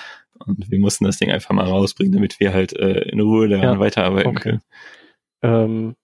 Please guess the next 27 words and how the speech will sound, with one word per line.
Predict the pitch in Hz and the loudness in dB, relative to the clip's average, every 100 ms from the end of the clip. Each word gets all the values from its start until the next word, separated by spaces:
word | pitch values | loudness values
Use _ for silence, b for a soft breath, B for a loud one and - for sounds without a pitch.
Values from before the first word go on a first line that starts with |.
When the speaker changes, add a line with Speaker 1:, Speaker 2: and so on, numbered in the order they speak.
| _ _ _ - | _ _ _ -4
Speaker 2:
würde, | 117 117 123 127 127 - 120 | -4 -4 -2 2 2 0 -2
würde | 135 | 0
jetzt | 131 - - | 0 0 -2
quasi, | 123 120 120 117 | -2 -2 0 0
äh, | 113 120 117 117 120 | 2 0 0 -2 0
sich | 123 117 - | -2 -2 -4
verbinden | 120 120 127 | -2 -2 -2
mit | 127 120 | -2 -2
der | |
Frage, | - - 117 113 117 117 120 B B B - | -4 -2 0 2 2 2 -2 B B B -4
äh, | 127 | 0
w-, | 113 110 110 123 123 127 123 | 2 2 0 -4 -8 -14 -14
wann | 117 120 117 120 120 117 120 - | -6 -4 -2 -2 -2 -2 -2 -4
seid | - 117 - | 0 -2 0
ihr | 120 117 113 | 0 2 2
mit, | 110 117 117 - - | 0 -2 0 -2 -2
äh, | 123 117 113 | 0 -2 0
React | 117 117 - - | 0 0 -2 -6
ten, | 127 120 117 120 | -2 -2 -4 -2
äh, | 135 117 | -2 -2
Preact | - 131 123 - | 0 0 0 -2
ten, | - 120 120 | -4 -2 -4
sorry, | 123 - 120 117 B B B B B _ | -6 -2 0 0 B B B B B _
ähm, | 117 107 107 107 - _ _ | 0 0 -2 -4 -10 _ _
wahrscheinlich, | 117 117 117 113 117 113 - - | -4 -2 0 0 0 0 -2 -2
äh, | 127 117 117 113 113 | 0 0 2 0 -2
durch? | - 143 226 - | 0 0 0 -8